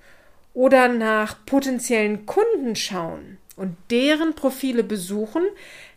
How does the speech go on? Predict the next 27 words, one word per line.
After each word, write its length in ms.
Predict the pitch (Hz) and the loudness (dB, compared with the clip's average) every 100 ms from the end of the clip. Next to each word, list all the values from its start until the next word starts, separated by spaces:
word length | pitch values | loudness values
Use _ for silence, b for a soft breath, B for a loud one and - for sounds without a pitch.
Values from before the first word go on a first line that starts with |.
| - | -8
kann 260 | - 226 285 | -2 2 2
es 160 | 330 | 0
Ihnen 220 | 320 330 | -2 -2
passieren, 640 | 302 262 - 240 240 294 381 392 B B - | 0 -2 -2 0 2 2 2 -2 B B -4
dass 180 | 233 - | -4 0
diese 280 | 294 339 | 2 2
Person 760 | 359 339 285 226 233 262 285 294 - | 2 2 0 0 2 2 0 -4 -6
sich 340 | 240 302 285 | -2 0 0
auch 220 | 269 269 - | -2 -2 -2
Ihr 180 | 330 403 - | 2 2 0
Profil 460 | 262 254 233 214 | -4 -2 -4 -4
anschaut, 680 | 208 196 - 180 - - - _ - | -4 -4 -6 -10 -12 -16 -20 _ -2
also 280 | 233 202 | -2 0
einen 420 | 233 233 233 233 - B - | -2 -2 -2 -4 -8 B -2
Gegenbesuch 760 | 262 311 349 311 220 226 214 - | 2 4 4 2 0 -2 -4 -4
bei 260 | 226 220 - | -4 -4 0
Ihnen 440 | 320 349 311 262 | 2 4 2 -2
auf 180 | 208 - | -6 -6
dem 140 | 220 | -10
Profil 480 | - 254 - 311 262 | -10 -14 -4 -2 -2
macht. 440 | 180 - - _ - _ - b b b b b b b b | -4 -12 -20 _ -20 _ -20 b b b b b b b b
Was 320 | 220 370 - | 4 4 2
sieht 280 | 302 294 302 | 0 0 2
dann 380 | 233 226 233 202 220 | 0 0 -4 -8 -6
diejenige 840 | 226 233 277 294 302 320 349 359 - - | -4 -2 0 0 0 0 -2 -4 -10 -12
oder 260 | 208 190 | -8 -8
derjenige, 800 | 180 185 202 226 262 285 302 349 | -6 -4 -2 -2 -2 0 0 0